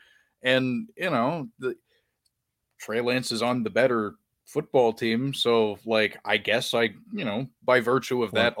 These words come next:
Speaker 2: I'll let it
Speaker 1: alone, you
Speaker 2: slide.
Speaker 1: You know, you go,
Speaker 2: We, we, we just
Speaker 1: there's,
Speaker 2: beat them. No big deal.
Speaker 1: there's
Speaker 2: No
Speaker 1: re-,
Speaker 2: big deal.
Speaker 1: there's reasons
Speaker 2: No big
Speaker 1: for,
Speaker 2: deal.
Speaker 1: you know, optimism. Okay, I like Eberflus. It was a good hire. You know, we'll, we'll see. You know,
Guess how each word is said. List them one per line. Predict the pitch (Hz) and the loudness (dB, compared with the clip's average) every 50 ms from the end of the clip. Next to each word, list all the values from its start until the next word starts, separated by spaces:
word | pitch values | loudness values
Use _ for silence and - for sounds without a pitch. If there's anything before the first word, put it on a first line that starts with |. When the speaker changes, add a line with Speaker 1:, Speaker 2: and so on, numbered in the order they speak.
| 104 101 104 | -2 0 4
Speaker 2:
I'll | 120 | 6
let | 113 113 107 | 6 6 6
it | 110 | 4
Speaker 1:
alone, | 113 | 2
you | 113 - 113 | 2 2 0
Speaker 2:
slide. | - - _ _ _ _ _ _ _ _ - - | -2 -8 _ _ _ _ _ _ _ _ -14 -6
Speaker 1:
You | - 143 | -4 -4
know, | 107 - | -4 -2
you | - 139 143 135 | 0 -2 2 2
go, | 147 - - - - - - _ - 123 - - 117 117 | 2 0 0 -12 -20 -20 -20 _ -8 -8 -8 -8 2 4
Speaker 2:
We, | 170 190 - - | 4 4 4 4
we, | 185 220 | 2 4
we | 196 233 247 | 4 4 8
just | 170 190 | 8 8
Speaker 1:
there's, | 254 277 - | 8 8 6
Speaker 2:
beat | - | 4
them. | - 101 90 90 - | 2 -2 -2 0 0
No | 220 233 214 | 2 4 4
big | 156 - | 4 8
deal. | - 220 | 8 8
Speaker 1:
there's | 285 262 196 | 8 8 4
Speaker 2:
No | 190 | 4
Speaker 1:
re-, | 233 233 | 4 4
Speaker 2:
big | 185 175 135 | 4 6 6
deal. | 165 254 | 6 6
Speaker 1:
there's | 285 226 | 6 4
reasons | 190 226 269 269 247 208 226 240 226 208 | 4 6 6 6 6 6 4 2 2 2
Speaker 2:
No | 220 196 | 0 -2
big | 180 143 | -2 -2
Speaker 1:
for, | 170 202 214 202 | 0 0 0 0
Speaker 2:
deal. | 175 - | 0 -2
Speaker 1:
you | 202 226 | 0 2
know, | 208 202 202 | 2 2 2
optimism. | 185 196 196 190 - 190 175 175 170 175 196 196 | 2 0 -2 0 0 0 0 0 0 0 -4 -4
Okay, | - - 175 185 | -2 0 -2 2
I | 175 156 151 | 4 4 4
like | 156 175 170 | 4 4 2
Eberflus. | 175 180 170 180 165 - 160 165 175 175 - | 0 2 2 2 0 2 0 0 0 -2 -6
It | |
was | 147 147 | -10 -10
a | 156 | -8
good | 156 170 180 | -8 -8 -6
hire. | 175 156 143 147 175 196 | -4 -4 -4 -4 -4 -4
You | 175 | -4
know, | 151 147 | -4 -2
we'll, | 156 170 185 160 | 0 0 0 0
we'll | 170 | 0
see. | 160 - - 151 151 | -4 -2 -2 -2 -2
You | 175 185 175 | -4 -6 -8
know, | 147 | -8